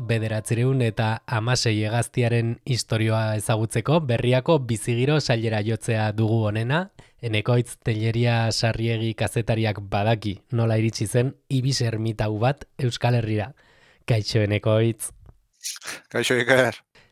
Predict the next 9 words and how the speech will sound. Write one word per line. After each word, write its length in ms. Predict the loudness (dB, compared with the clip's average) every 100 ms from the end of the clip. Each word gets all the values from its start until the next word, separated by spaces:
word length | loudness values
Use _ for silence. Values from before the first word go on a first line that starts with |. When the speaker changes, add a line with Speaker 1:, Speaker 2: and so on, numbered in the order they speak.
| _
Speaker 1:
Lehenbiziko 680 | 0 2 4 4 4 4 6
aldia 300 | 6 6 6 6
da 60 |
Nafarroan 640 | 4 2 2 2 4 4 4
horrelako 400 | 4 4 4 4
hegazti 320 | 4 2 2
bat 140 | 0 0
ikusten 480 | 0 -2 0 0
dela. 220 | 0 0